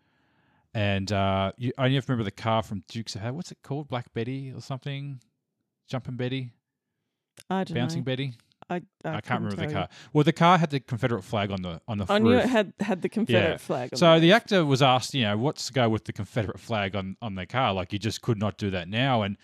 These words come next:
Speaker 1: his reaction, what his answer was, was that it was back in the day, in the seventies, so we're talking forty plus years ago, that flag was sort of seen more as rebellious than a stamp of real racism.
Speaker 2: Yeah, it's pretty much the, what the equivalent of a s-,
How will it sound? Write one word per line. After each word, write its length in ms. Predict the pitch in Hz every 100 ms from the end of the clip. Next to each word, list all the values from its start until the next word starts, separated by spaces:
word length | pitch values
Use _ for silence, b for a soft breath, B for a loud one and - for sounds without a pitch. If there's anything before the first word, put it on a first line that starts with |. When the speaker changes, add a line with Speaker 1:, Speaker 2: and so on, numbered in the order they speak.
| b b b b
Speaker 1:
his 300 | - 160 156
reaction, 420 | 165 160 - 156
what 140 | 135 127
his 180 | 123 101
answer 300 | 160 214 117
was, 380 | 98 95 110 127
was 100 | 113
that 100 | -
it 20 |
was 140 | 135 104
back 240 | 165 -
in 60 | 147
the 100 | 110
day, 260 | 151 151
in 120 | 101
the 60 | 95
seventies, 500 | - 175 170 110 98
so 200 | - 98
we're 100 | 95
talking 240 | 107 120 98
forty 260 | 110 107
plus 280 | - 107 -
years 140 | 127
ago, 220 | 135 104 101
that 200 | - _
flag 400 | - 175 214 190
was 120 | 156
sort 220 | - 160
of 60 | 131
seen 360 | - 143 131
more 280 | 123 127 123
as 200 | 117 98
rebellious 760 | 107 - 117 117 104 87 -
than 340 | - 104 90 87 b b b b b -
a 100 | 101
stamp 420 | - 131 110 104
of 180 | 101 -
real 140 | 101
racism. 680 | 90 98 101 98 - 92 80 -
Speaker 2:
Yeah, 180 | 185 151
it's 160 | 185
pretty 220 | - 262
much 200 | 240 202 -
the, 80 |
what 200 | - 180
the 80 | -
equivalent 560 | 185 - 196 196 165 -
of 100 | -
a 40 |
s-, 160 | 143